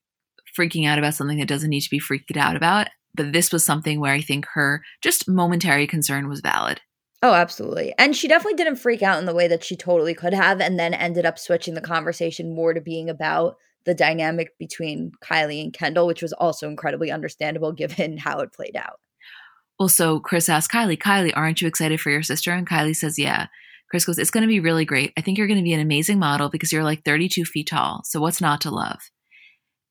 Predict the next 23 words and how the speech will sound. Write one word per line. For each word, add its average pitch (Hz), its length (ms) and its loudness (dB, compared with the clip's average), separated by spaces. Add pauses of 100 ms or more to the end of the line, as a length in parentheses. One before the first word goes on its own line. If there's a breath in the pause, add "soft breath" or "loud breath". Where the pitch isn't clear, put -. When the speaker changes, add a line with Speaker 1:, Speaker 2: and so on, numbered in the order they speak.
(140)
Speaker 1:
And 170 160 4
this 165 160 4
is 190 120 0
when 151 300 2
Caitlyn 151 480 -2
asks 147 300 0
Kendall 151 280 -2
and 147 80 -4
Kylie 139 260 0
to 139 80 -2
leave 143 200 -2
the 165 80 0
room 240 180 2
for 202 100 -2
a 165 60 -2
second 151 320 -2
'cause 156 260 -4
she - 140 -2
wants 147 200 0
to 160 60 -4
talk 156 220 -2
to 160 100 -4
Kris. - 480 0